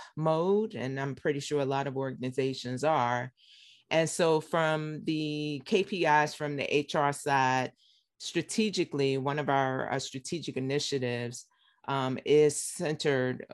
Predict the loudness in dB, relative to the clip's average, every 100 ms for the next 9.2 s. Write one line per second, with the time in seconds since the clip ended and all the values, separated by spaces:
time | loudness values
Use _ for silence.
0 | -6 -2 -2 -2 -2 0 0 -2 -2 0
1 | 2 2 -2 -10 _ -10 -4 -2 -2 -4
2 | -4 -2 -4 -2 -4 -4 -6 -4 -4 0
3 | 2 0 0 -4 -8 _ _ _ _ -6
4 | -4 -4 -4 -4 0 0 2 4 4 4
5 | 0 -4 -2 -2 -4 -4 -2 -2 -4 -4
6 | -2 0 -2 0 0 0 -2 -4 -2 -2
7 | 0 -2 -2 -6 0 2 2 0 0 0
8 | -2 0 0 -2 -10 -6 2 4 4 2
9 | -2 -6